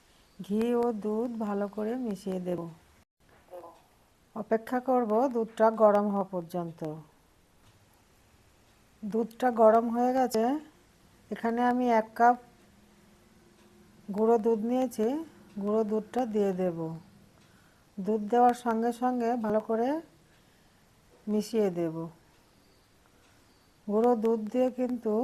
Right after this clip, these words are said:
অনবরত নাড়তে থাকতে হবে, তা না হলে দলা পেকে যেতে পারে। এইভাবে নাড়তে থাকতে হবে, তা না হলে নিচে লেগে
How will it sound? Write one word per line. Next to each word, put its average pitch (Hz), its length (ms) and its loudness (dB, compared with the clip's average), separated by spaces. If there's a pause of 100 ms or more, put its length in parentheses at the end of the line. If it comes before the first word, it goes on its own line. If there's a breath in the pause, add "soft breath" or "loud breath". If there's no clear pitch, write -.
(260)
অনবরত 226 500 0 (300)
নাড়তে 202 380 -2
থাকতে 208 380 -4
হবে, 160 240 -6 (680 soft breath)
তা 196 100 -2 (160)
না 226 80 -2 (100)
হলে 233 220 0 (140)
দলা 202 240 2
পেকে 196 240 -8
যেতে 185 280 -6
পারে। 160 200 -4 (1400)
এইভাবে 233 540 0 (220)
নাড়তে 214 380 -2
থাকতে 233 360 -4
হবে, 170 180 -2 (140)
তা 202 100 2 (100)
না 233 160 0
হলে 247 180 0 (160)
নিচে 220 220 -6 (140)
লেগে 196 220 -4